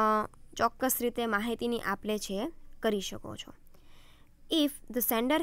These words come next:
has a defective and incorrect language or a pot-, partial or a total breakdown of a communication is likely to occur. ઘણીવાર એવું થાય કે ભાઈ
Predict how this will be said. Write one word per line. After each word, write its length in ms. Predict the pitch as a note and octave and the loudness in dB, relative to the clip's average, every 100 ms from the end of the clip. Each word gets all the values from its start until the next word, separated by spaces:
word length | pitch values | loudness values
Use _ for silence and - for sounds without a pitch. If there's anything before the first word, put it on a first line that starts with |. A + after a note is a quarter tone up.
| C4 | 2
has 160 | C4 B3 | 2 2
a 40 | |
defective 540 | G#3+ - C#4+ C#4 C#4 | -2 0 0 0 0
and 160 | C4 A#3+ | 2 2
incorrect 500 | A#3 C4 C4 B3+ A#3+ | 2 2 4 2 2
language 420 | A3 G#3+ A#3 B3 - | 0 0 2 2 2
or 140 | G#3+ A3+ | 2 2
a 40 | - - - - | 0 -14 -18 4
pot-, 280 | D3 F3+ - - - - - - A#3+ | 4 4 -2 -20 -20 -20 -20 0 8
partial 480 | A#3+ C4+ - C#4+ - | 8 8 4 2 2
or 140 | A#3 | 2
a 160 | G#3 A3+ | 2 0
total 380 | A#3 A#3+ C#4+ D4 - - - - | 0 2 0 0 -8 -20 -20 -8
breakdown 560 | G#3 A#3+ B3 A#3 A3+ B3+ - A3+ | 2 2 2 2 2 0 2 2
of 60 | A#3+ - - - - - | 2 -6 -18 -20 -8 -4
a 80 | A3 A#3 | 0 2
communication 600 | B3 C4 C4 B3+ C4+ A#3+ | 2 2 2 2 2 0
is 80 | G#3+ | 2
likely 440 | G#3+ A3 A#3+ A3 | 0 0 -6 -6
to 40 | - | -2
occur. 340 | G#3+ - F#3 G#3 - - - - - - | -2 0 -6 -8 -16 -18 -20 -18 -18 0
ઘણીવાર 360 | B3+ C4+ D4 C#4+ | 4 6 6 6
એવું 160 | C4+ | 4
થાય 180 | C4 A#3+ | 2 0
કે 100 | B3 | 0
ભાઈ 240 | A#3 C#4 | 0 -2